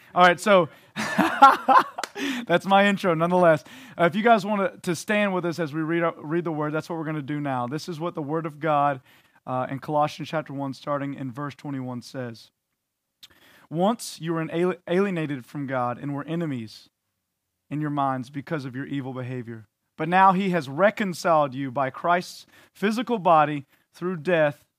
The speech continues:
to present you holy in his sight, without blemish and free from accusation. If you continue in your faith, established and firm, and do not move from the,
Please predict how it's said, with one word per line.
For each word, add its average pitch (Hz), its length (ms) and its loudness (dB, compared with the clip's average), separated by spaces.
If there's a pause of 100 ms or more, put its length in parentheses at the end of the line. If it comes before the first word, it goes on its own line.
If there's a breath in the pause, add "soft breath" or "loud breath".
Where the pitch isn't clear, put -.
(200)
to 160 100 -8
present 170 440 -4
you 160 180 -6
holy 196 400 -2
in 190 80 -4
his 170 180 -4
sight, 151 380 2 (240 soft breath)
without 175 400 4
blemish 165 420 -4
and 147 160 -6
free 170 220 -6
from 160 180 -10
accusation. 147 800 -6 (880)
If 175 160 -2
you 185 140 -6
continue 220 680 -2
in 185 160 -4
your 180 160 -2
faith, 135 420 -6
established 185 640 2
and 180 160 -8
firm, 139 300 -4
and 131 80 -6
do 180 80 -4
not 175 180 0
move 190 400 -2
from 170 200 -8
the, 156 120 -10